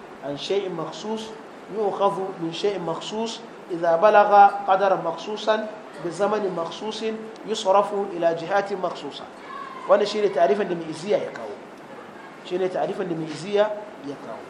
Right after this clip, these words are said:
Idan aka ce az-zaka, ibaratun an shay'in makhsusin. Magana ce akan wani abu da aka ware, shay'in makhsusin. Wani abu da aka ware, wannan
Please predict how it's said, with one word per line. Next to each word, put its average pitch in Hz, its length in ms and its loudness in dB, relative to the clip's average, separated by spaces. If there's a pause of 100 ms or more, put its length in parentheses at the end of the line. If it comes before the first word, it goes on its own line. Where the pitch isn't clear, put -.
(200)
Idan 220 220 8
aka 247 180 0
ce 233 160 0
az-zaka, 185 560 0 (560)
ibaratun 214 760 8 (580)
an 175 200 2
shay'in 226 600 4 (200)
makhsusin. 165 520 -6 (1080)
Magana 175 520 8
ce - 140 -8 (420)
akan 190 460 4
wani 214 240 6
abu 196 280 6 (200)
da 185 240 4
aka 185 120 0
ware, 165 380 4 (540)
shay'in 233 640 4 (160)
makhsusin. 175 540 -4 (420)
Wani 240 220 10
abu 208 260 6
da 170 160 0
aka 214 240 4
ware, 214 480 10 (540)
wannan 202 360 6